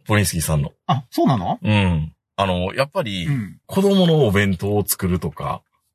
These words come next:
Speaker 2: まあ、あれがあざといですよね。
Speaker 1: うん。あざといですよね。
Speaker 2: うん。
Speaker 1: 本当にね。
Speaker 2: 幼稚園児のお弁当を作ってるパパみたいなのを演出してるところ？
Speaker 1: <laughs> いや、やっ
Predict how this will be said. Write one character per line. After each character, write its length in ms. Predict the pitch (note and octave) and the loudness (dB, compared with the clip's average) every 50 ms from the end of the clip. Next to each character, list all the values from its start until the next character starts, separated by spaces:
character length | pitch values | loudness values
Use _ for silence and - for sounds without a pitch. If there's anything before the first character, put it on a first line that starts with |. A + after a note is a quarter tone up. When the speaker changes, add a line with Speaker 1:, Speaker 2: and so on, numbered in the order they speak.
| _ _ _ _ _ _ _ - | _ _ _ _ _ _ _ -6
Speaker 2:
ま 100 | - - | -6 -2
あ、 80 | - | -2
あ 40 | D#3 | 0
れ 140 | D#3+ D4 D4 | 2 2 4
が 180 | C4+ C#4 C#4+ B3+ | 4 2 2 2
あ 40 | G#3 | 0
ざ 120 | - B3 - | 0 0 0
と 120 | - - - | 0 0 0
い 40 | B2+ | -2
で 80 | A#2+ | -4
す 80 | - - | -2 0
よ 80 | D3 | 0
ね。 40 | - | 2
Speaker 1:
う 20 | - | 2
ん。 20 | |
あ 40 | - | 2
ざ 60 | A#3+ | 0
と 140 | B3 E3+ D3 C3 | 0 -4 -4 -4
い 20 | |
で 100 | A2+ G#2+ | -4 -6
す 100 | - - | -8 -8
よ 80 | F#2 F2 | -8 -6
ね。 280 | G#2 A#2+ C3+ C3+ C3+ D3+ | -2 0 0 0 0 -2
Speaker 2:
う 40 | D#3+ | -2
ん。 180 | E3 D#3 C#3 | -2 -2 -2
Speaker 1:
本 160 | A2+ A#2 G#2 F2+ | -2 -4 -4 -4
当 120 | - - | -2 -2
に 80 | D3 - | 0 0
ね。 80 | D#3 D#3+ | 2 2
Speaker 2:
幼 140 | F3+ G#3 G#3+ | 2 2 2
稚 180 | - - F3+ F3 - A#3+ | 0 0 -2 -4 -4 -2
園 180 | C#4 C#4 C4 | 0 0 0
児 100 | G#3 G#3+ | 0 0
の 180 | E3 D3+ D3 D#3 | -2 -2 -2 -2
お 40 | D3 | -2
弁 200 | D#3 E3 E3 E3 | -2 -2 -2 -2
当 140 | - G3 F3+ | -4 -4 -6
を 100 | D3+ A#2+ | -6 -6
作 200 | - - - D#3+ | -8 -6 -6 -6
っ 40 | |
て 220 | - _ - - F3 | -6 _ -2 -2 -2
る 100 | E3+ E3 | -2 -2
パ 140 | - - - | -6 -6 -4
パ 160 | - - F3+ | -2 -2 0
み 140 | E3+ D3+ - | -2 -2 -2
た 120 | D3+ C#3 | -4 -4
い 60 | C3 | -4
な 120 | C3+ C3+ C3+ | -4 -6 -4
の 40 | |
を 60 | C3 C3+ | -2 0
演 160 | D#3 F3 F3 | 0 0 0
出 220 | - F3 - E3+ | -2 -2 -2 -2
し 60 | - | -2
て 80 | - G3+ D3 | -2 -2 -2
る 80 | D#3 | 0
と 100 | - E3 | -2 -2
こ 80 | D3+ D3 | -2 0
ろ？ 260 | C#3 C#3+ F#3+ C#4+ - _ _ _ - - | 0 2 0 0 -4 _ _ _ -16 -16
Speaker 1:
<laughs> 200 | - - - _ - - | -14 -14 -16 _ -8 -2
い 40 | - | -2
や、 160 | - - - | -2 -2 -2
や 180 | F#2+ A#2 D#3 F#3+ | -2 0 0 0
っ 80 | - | 0